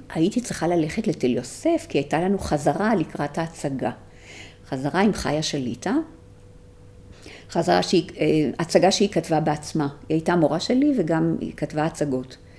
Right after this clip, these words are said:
והיה לי שם תפקיד ראשי. אז הלכתי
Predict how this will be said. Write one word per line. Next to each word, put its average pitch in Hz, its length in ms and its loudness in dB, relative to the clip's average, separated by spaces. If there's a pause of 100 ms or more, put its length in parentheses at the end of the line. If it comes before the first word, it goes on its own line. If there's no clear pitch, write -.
(320)
והיה 208 280 4
לי 302 100 4
שם 247 220 0
תפקיד 180 360 -4
ראשי. - 360 -6 (1300)
אז 175 200 -2
הלכתי 262 760 4